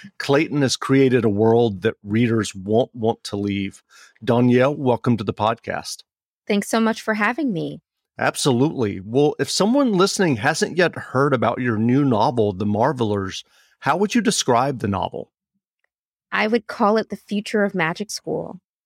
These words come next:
Speaker 2: It is a place where, um, there's a magic school in the sky where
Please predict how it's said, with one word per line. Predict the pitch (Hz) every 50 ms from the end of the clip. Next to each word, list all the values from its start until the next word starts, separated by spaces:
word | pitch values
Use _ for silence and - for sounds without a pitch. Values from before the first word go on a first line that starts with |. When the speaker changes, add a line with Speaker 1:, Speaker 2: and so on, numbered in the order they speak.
| _ _ -
Speaker 2:
It | 202
is | 214 208 214
a | 202
place | - - - 202 202 208 - - -
where, | - 190 190 190 190 190 190 190 185 190 190 - -
um, | 180 175 170 170 170 175
there's | 170 180 175 165 180
a |
magic | 170 170 170 170 170 - -
school | - - - 185 180 175
in | 170 165
the | 165
sky | 160 - - - 233 254 269 277 285 285 285 285 285 -
where | - 180 175 165 165 160 156 -